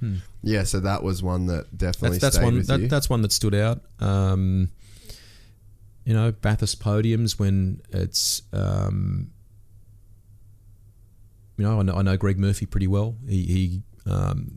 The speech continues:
Speaker 1: my wife and I met each other through him.
Speaker 2: Oh, cool.
Speaker 1: So he, um,
Speaker 2: Yeah, that, that one's always gotta stay a bit of a, uh, bit of a highlight,
Speaker 1: yeah,
Speaker 2: right?
Speaker 1: so he's, he's, um, yeah, we're very different human beings, he and I, but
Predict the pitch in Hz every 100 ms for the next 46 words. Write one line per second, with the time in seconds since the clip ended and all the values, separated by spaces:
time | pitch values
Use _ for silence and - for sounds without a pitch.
0 | - 90 95 90 90 95 98 - - 92
1 | 90 87 87 90 90 - 90 87 90 -
2 | - 92 92 95 110 - 165 170 101 -
3 | 160 - - - 90 98 104 98 98 -
4 | - - 90 87 87 85 85 95 87 90
5 | 87 85 80 82 78 69 - 82 80 76
6 | 85 87 80 82 76 71 101 101 87 71
7 | 95 90 90 85 147 117 95 - 139 123
8 | - - 101 92 - 87 82 80 82 107
9 | 98 85 87 85 85 82 95 87 92 95
10 | 92 - 90 85 85 85 85